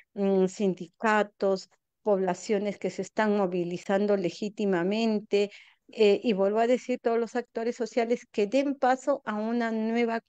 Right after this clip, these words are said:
constitución que responda a la grave crisis política,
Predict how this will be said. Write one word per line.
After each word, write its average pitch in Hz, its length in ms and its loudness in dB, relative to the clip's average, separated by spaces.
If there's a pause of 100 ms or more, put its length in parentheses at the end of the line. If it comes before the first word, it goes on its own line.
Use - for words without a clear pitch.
constitución 233 1040 0 (420)
que 240 160 8
responda 294 960 2
a 208 120 2
la 190 200 0
grave 277 600 -2
crisis 262 560 -4 (340)
política, 294 1120 2